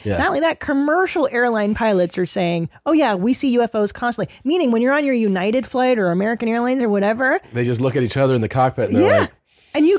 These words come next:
Speaker 2: and by the way, because they're not on official radar or whatever being discussed,
Speaker 1: "Eh,
Speaker 2: you
Speaker 1: we're
Speaker 2: can
Speaker 1: about
Speaker 2: get
Speaker 1: to touch down in Chicago. Everybody had a good flight. Make sure you see <laughs> there's a fucking alien craft
Speaker 2: Yeah.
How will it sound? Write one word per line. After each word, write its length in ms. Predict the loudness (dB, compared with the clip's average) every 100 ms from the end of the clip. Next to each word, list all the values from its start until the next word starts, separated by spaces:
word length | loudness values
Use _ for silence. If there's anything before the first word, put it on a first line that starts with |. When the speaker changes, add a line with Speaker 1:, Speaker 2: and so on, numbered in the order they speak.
| 0
Speaker 2:
and 100 | 0
by 140 | 2
the 80 | 2
way, 260 | 2 2 2
because 340 | -2 -2 0
they're 100 | 2
not 220 | 2 2
on 140 | 0 0
official 440 | -2 -4 -2 -2
radar 460 | 0 0 2 0 2
or 60 |
whatever 380 | 2 0 0 0
being 220 | 0 0
discussed, 360 | 0 -2 -4 -2
Speaker 1:
"Eh, 160 | 2 4
Speaker 2:
you 80 | 4
Speaker 1:
we're 80 |
Speaker 2:
can 100 | 4
Speaker 1:
about 80 | 4
Speaker 2:
get 60 | 4
Speaker 1:
to 100 | 0
touch 300 | 0 -2 0
down 300 | 0 2 2
in 140 | 0
Chicago. 440 | 0 0 2 4 4
Everybody 380 | 4 4 4 4
had 160 | 4
a 40 | 2
good 100 | 2
flight. 280 | 2 4 2 -2 -4 -4 -4 -2
Make 120 | -2
sure 140 | 2 2
you 80 |
see 200 | 2 2
<laughs> 100 | 0 0 0 -2 -2
there's 360 | -4 -2 -4 -2
a 140 | -4
fucking 520 | -4 -6 -2 -2 -2 0
alien 360 | 2 4 2
craft 460 | 0 0 0 -2 -4
Speaker 2:
Yeah. 80 | 2